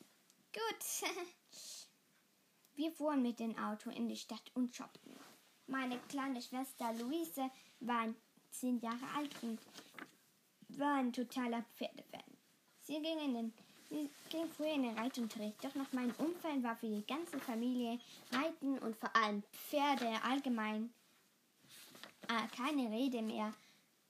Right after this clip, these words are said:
Doch meine Tochter wollte nicht wieder reiten, doch meine Mutter sagte nur, „Achtung, sonst kriegst du auch noch einen Beinbruch.“ Und das machte jedes Mal Angst. Meine Mutter hatte gewonnen und sie bettelte nicht mehr. Sie hatte sogar gesagt, „Sonst kriegst du vielleicht sogar ba-,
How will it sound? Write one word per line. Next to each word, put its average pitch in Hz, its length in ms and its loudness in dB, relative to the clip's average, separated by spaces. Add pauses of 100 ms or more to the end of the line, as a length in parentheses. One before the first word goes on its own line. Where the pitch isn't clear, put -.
(360)
Doch 302 140 -6
meine 311 360 -2
Tochter 349 400 -4
wollte 349 300 -2
nicht 330 160 -8
wieder 320 180 -2
reiten, 294 280 -2
doch 220 120 0
meine 233 220 0
Mutter 269 340 0
sagte 247 320 -2
nur, 240 300 4 (560)
„Achtung, 233 480 0
sonst 247 240 -2
kriegst 254 200 0
du 233 40 0
auch 277 180 0
noch 262 140 0
einen 220 180 0
Beinbruch.“ 214 480 2 (220)
Und 262 140 0
das - 160 -10
machte 262 260 -4
jedes 247 420 -2
Mal 214 240 -2
Angst. - 400 -4 (520)
Meine 277 200 6
Mutter 294 260 2
hatte 247 200 -2
gewonnen 294 480 -2
und 285 160 -2
sie 269 100 0
bettelte 233 540 -2
nicht 202 240 -4
mehr. 202 200 0 (840)
Sie 320 60 0
hatte 311 180 0
sogar 254 300 0
gesagt, 240 460 0
„Sonst 247 200 -2
kriegst 277 260 -4
du 269 40 -6
vielleicht 247 320 -2
sogar 233 240 0
ba-, 220 200 0